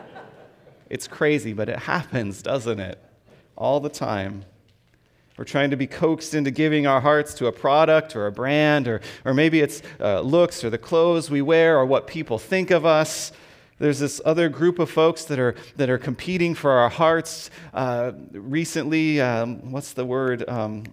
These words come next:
uh, it's been all around. Oh, yes, politicians. That's right. Vying for our hearts.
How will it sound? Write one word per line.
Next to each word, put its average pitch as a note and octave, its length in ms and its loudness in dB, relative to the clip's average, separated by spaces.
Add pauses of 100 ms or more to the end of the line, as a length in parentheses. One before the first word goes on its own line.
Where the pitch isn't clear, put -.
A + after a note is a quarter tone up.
(120)
uh, A2+ 200 -4
it's - 100 -12
been C#3 160 -4
all C#3 220 2
around. C3+ 280 -4
Oh, E3+ 200 6
yes, D#3 240 2
politicians. E3+ 1000 0
That's B2+ 240 -6
right. D3+ 320 0 (1500)
Vying C3 340 -2
for C#3+ 160 -4
our C#3+ 120 0
hearts. - 800 -8